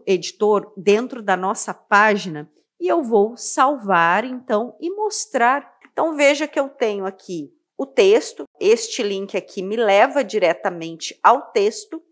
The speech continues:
sem precisar abrir em outra janela. Pra retornar, preciso aqui na setinha pra voltar. Aqui eu tenho o vídeo que foi inserido na forma de inserção de mídia e aqui o vídeo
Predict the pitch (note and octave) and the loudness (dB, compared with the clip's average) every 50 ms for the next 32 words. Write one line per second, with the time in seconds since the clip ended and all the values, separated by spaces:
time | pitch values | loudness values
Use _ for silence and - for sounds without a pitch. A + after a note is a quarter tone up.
0 | _ _ _ _ _ - - - - A#3+ A#3 B3+ A#3+ - A3 G#3 G#3+ - G#3 G3 | _ _ _ _ _ -10 -6 2 2 4 2 2 0 -4 -4 -4 -4 -4 -6 -4
1 | F3+ F#3 F#3 G3+ A3 A3 F#3 F#3+ F#3+ G3 F3+ F#3 F3 F3 E3 D#3 D#3 - - F#3 | 0 2 4 4 4 4 2 0 -6 -6 -8 -8 -12 -12 -12 -12 -14 -10 -6 -6
2 | F#3+ G3 A3+ C4 C#4 D4 A3 G#3 A3 A#3+ C#4+ - - - _ _ - - B3 B3+ | -4 -2 -2 -4 -4 -2 -2 -2 -2 -2 -4 -6 -10 -20 _ _ 0 4 4 4
3 | C4 A#3 A3 G#3+ - A3+ G3+ F#3+ F#3 E3+ F3 F3+ - F3+ F3+ - - F3 F3 F3 | 6 4 -4 -4 -2 -4 -4 -4 -2 -2 -4 -4 -4 -8 -10 -10 -10 -10 -12 -14
4 | - _ _ _ _ _ _ _ _ _ _ _ _ - - F#3 F3+ G#3+ E4 - | -18 _ _ _ _ _ _ _ _ _ _ _ _ -12 -10 -10 -8 -8 -10 -10
5 | - - D3 D#3+ - - F3 E3+ - - - F3+ E3 D#3+ D#3+ - - D#3 D#3 D3 | -8 -6 -6 -4 -4 -4 -4 -4 -6 -10 -12 -10 -10 -10 -10 -6 -6 -6 -4 -2
6 | G3+ A#3 D4 - - G#3+ G#3 A#3 - - - - - - - - - - - D#4+ | -2 -4 -2 0 2 2 2 2 -2 -6 -20 -20 -20 -20 -20 -10 -2 0 0 0
7 | - - - C#4 C4 A#3 A3 A3 - - F3 E3 E3+ E3 D#3+ D3+ _ _ - G3+ | -2 -6 -6 0 2 2 0 0 0 -2 -2 -2 -2 -6 -10 -12 _ _ -10 -10
8 | G3 F#3+ F#3+ F#3+ D#3+ F3 G3+ G3 F#3 F3 D#3+ C#3+ D3 D#3 D3+ D#3 _ _ - G#3+ | -10 -10 -12 -16 -16 -14 -12 -12 -12 -14 -16 -14 -14 -14 -14 -16 _ _ -12 -12
9 | G3 - - - F#3+ F3 F3 E3+ E3 D#3+ D#3+ - _ _ _ _ _ - G#3+ G#3+ | -12 -12 -10 -6 -4 -2 -2 -2 -4 -6 -8 -12 _ _ _ _ _ -10 -8 -6
10 | G3+ G3 - A3+ F#3+ F3+ F#3 F#3 D#3+ F#3 F3 E3+ E3 F3 - - F#3+ F3 F3 F3 | -6 -4 -2 -2 -2 -2 -2 -6 -6 -6 -6 -4 -4 -6 -4 0 0 2 2 0
11 | F3+ E3+ - E3+ - E3 E3+ E3+ E3 D#3+ _ _ _ _ - F#3+ F#3 - G#3 F#3+ | -2 -8 -10 -12 -16 -16 -14 -14 -14 -16 _ _ _ _ -12 -8 -4 -2 -2 -2
12 | G3 - G3 E3 F3 F#3+ - C#4 C#4 C4+ B3 B3 C4 B3 D4+ D4 - _ E4 F4+ | -2 -2 -4 -4 -4 -4 -6 -6 -6 -6 -8 -8 -10 -10 -12 -12 -12 _ -2 -2
13 | G4+ F#4+ F#4+ F#4+ - - C4 B3 C4+ - - - D#4 C#4+ B3+ A#3 G3+ G3+ | -2 -2 -2 -6 -8 -8 -8 -8 -10 -14 -12 -12 -10 -10 -10 -12 -12 -14